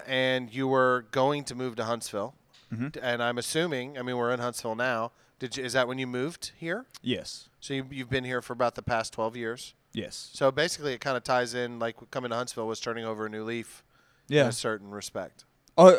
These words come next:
Speaker 2: old leaf, kind of. I, I mean, I
Speaker 1: Yeah.
Speaker 2: lived in Huntsville prior,
Speaker 1: Well, I mean,
Speaker 2: but
Speaker 1: but
Speaker 2: yeah,
Speaker 1: the,
Speaker 2: but
Speaker 1: the
Speaker 2: yes,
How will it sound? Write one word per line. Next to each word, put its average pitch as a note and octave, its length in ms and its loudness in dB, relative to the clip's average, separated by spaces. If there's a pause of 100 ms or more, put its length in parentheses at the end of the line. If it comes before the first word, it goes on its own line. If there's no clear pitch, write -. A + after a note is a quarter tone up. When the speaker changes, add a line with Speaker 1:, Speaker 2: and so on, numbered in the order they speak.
Speaker 2:
old G#3 220 8
leaf, C#3+ 300 4
kind C#3 240 2
of. A2+ 100 0
I, B2+ 220 6
I B2 160 4
mean, C3 160 2
I B2+ 100 4
Speaker 1:
Yeah. A2+ 160 0
Speaker 2:
lived C#3+ 320 6
in B2+ 120 4
Huntsville B2+ 500 0
prior, A#2+ 560 4
Speaker 1:
Well, D3+ 100 8
I D3+ 140 8
mean, D#3 160 -2
Speaker 2:
but A2 180 4
Speaker 1:
but B2 220 2
Speaker 2:
yeah, D3 200 10
Speaker 1:
the, - 60 -6
Speaker 2:
but D#3 140 8
Speaker 1:
the C3+ 60 4
Speaker 2:
yes, D3+ 100 10